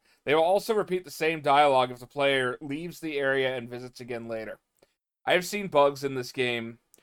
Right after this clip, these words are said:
where someone was T-posing, hanging out the top of a car that didn't have a sunroof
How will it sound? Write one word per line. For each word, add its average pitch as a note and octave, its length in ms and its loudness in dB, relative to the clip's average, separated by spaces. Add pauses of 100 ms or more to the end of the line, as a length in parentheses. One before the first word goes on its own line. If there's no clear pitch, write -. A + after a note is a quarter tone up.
(200)
where B2 540 4 (380)
someone D#3 420 4
was C#3+ 160 2
T-posing, C#3 920 0
hanging C#3+ 460 -4
out C#3 260 0
the B2+ 140 -10
top C3+ 420 2
of B2+ 100 -2
a B2 80 -2
car B2 380 2
that A2+ 220 -8
didn't D3 260 -8
have D3 200 -2
a C#3 40 -8
sunroof B2+ 600 -2